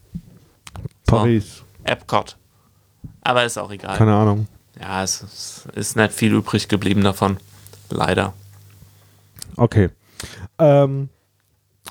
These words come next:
Speaker 2: aber, äh, genau, ich kann auf jeden Fall den, den Baby Yoda kann ich mir sehr gut angucken.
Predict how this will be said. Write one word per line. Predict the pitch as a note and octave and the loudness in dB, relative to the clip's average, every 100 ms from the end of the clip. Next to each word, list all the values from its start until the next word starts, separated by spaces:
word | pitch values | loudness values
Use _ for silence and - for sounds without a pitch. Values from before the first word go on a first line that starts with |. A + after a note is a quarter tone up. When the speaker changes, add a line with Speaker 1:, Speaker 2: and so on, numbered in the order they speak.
| - | -2
Speaker 2:
aber, | D3+ D#3 D3+ D#3 D#3 C#3+ - C3+ C3 C3 C3 A2 F#2+ D#2 D#2 D2+ | 2 6 6 4 2 -4 -6 -2 0 0 -2 -6 -8 -10 -10 -4
äh, | |
genau, | C3+ F3+ F3 C3+ | 2 4 2 0
ich | - | 0
kann | E3 | 2
auf | D#3+ | 4
jeden | D#3+ E3 | 2 2
Fall | D3+ D3 | 2 2
den, | C3+ C#3 C3 | 2 0 0
den | C3 B2 A#2 | -2 -2 -4
Baby | A2 C#3 C#3 | 0 2 4
Yoda | C3+ C3 | 4 4
kann | A#2+ A#2+ | 2 0
ich | A#2 | 4
mir | A#2+ G#2+ | 4 4
sehr | A2 | 2
gut | A2 G#2+ | 0 -2
angucken. | G#2+ A2 - - | -2 -4 -4 -6